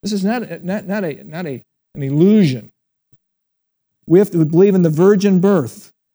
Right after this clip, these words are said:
Salvation by grace through faith in Christ alone. No works are involved. And it goes on from there. When a person judges with evil intent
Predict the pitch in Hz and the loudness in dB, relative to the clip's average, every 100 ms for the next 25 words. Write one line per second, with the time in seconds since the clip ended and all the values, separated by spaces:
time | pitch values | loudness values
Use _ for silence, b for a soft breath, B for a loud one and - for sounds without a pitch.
0 | _ - 175 170 151 185 220 202 214 196 | _ -8 0 0 2 2 2 2 0 0
1 | 190 170 143 175 190 202 - 196 170 - | 0 -2 0 0 2 0 -4 -4 -4 -2
2 | 190 190 190 - 180 156 180 180 185 - | -2 0 0 -4 -6 -6 -4 -2 -2 -4
3 | 185 175 185 175 139 143 185 196 196 202 | -4 -2 0 0 -2 0 2 4 4 2
4 | 156 - 160 160 156 170 170 123 98 _ | -2 -6 -4 -2 0 0 0 -2 -8 _
5 | _ _ 143 143 139 175 156 170 175 147 | _ _ -2 -2 2 2 4 4 2 0
6 | 139 151 165 165 127 - _ _ _ _ | -4 -2 2 2 0 -6 _ _ _ _
7 | _ _ _ _ 156 151 - 208 226 226 | _ _ _ _ -6 -6 0 0 2 0
8 | 202 151 190 196 196 156 156 - 190 208 | -2 2 2 2 0 0 -2 -2 -2 0
9 | 214 202 - 190 151 113 | 0 0 0 0 -2 -6